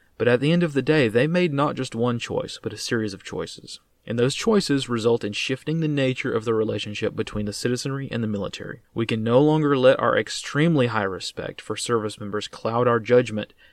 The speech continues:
when it comes to holding people accountable for their actions. And I understand why people don't like to talk about this stuff. Like, it's perfectly fine. It's perfectly socially acceptable, I guess, to lay criticism at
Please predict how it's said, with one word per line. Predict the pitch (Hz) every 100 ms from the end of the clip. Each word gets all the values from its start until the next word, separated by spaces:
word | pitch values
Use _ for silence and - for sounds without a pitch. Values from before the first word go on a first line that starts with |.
| -
when | 110
it | 110
comes | 120 117 -
to | 104
holding | - 117 131
people | 131 110 113 117
accountable | - 110 107 101
for | 107 98
their | 98 -
actions. | 107 104 - - 95 - _ _
And | - 139
I | 165
understand | 156 127 - 120 113
why | 107
people | 113 107
don't | 101 110 110
like | 110
to | -
talk | 98 104
about | 104 117 117
this | 123
stuff. | - 135 131 - _ _ -
Like, | 120 117 131
it's | 131
perfectly | - 226 123 135
fine. | 117 127 113 104
It's | -
perfectly | 180 160 156 143
socially | - - 139 139 135 127 107
acceptable, | - - 107 - 87 92
I | 92
guess, | 107 98 90 - - - - -
to | - 123 110 107 104 - - -
lay | - 113 120 117
criticism | - 135 117 - 107 110 104
at | 104 98